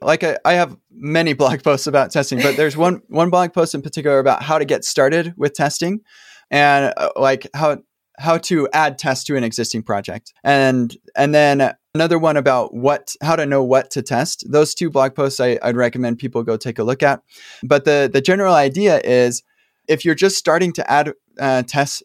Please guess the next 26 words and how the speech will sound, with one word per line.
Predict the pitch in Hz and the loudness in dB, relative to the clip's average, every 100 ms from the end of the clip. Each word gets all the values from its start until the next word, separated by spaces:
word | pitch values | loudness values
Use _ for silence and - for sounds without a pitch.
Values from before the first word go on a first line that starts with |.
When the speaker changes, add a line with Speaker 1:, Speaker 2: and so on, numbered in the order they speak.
| - | -8
Speaker 1:
to | 147 | -2
your | 139 | 0
project, | 123 127 202 196 - | 2 2 0 -2 -4
then | 156 151 | -4 -2
think | 190 202 | -2 0
about | 208 185 135 | 2 2 2
the | 147 | -4
types | - 151 165 - | -2 -2 0 -4
of | 147 | -6
tests | 151 135 - | -4 -6 -4
that | 117 | -6
you | 135 | -6
could | 131 120 | -6 -4
write | 123 131 | -2 -2
that | 131 | -4
would | 123 | -2
make | 135 131 | -2 -2
the | - | -4
biggest | 113 147 147 - | -4 -2 -2 -4
impact, | 131 131 127 104 - | -6 -6 -4 -4 -4
would | 131 131 | -6 -2
give | 156 | -4
you | 165 | -2
the | 127 | -2
biggest | 117 170 185 - | -2 -2 -2 -2
bang | 143 135 131 | -2 -2 -2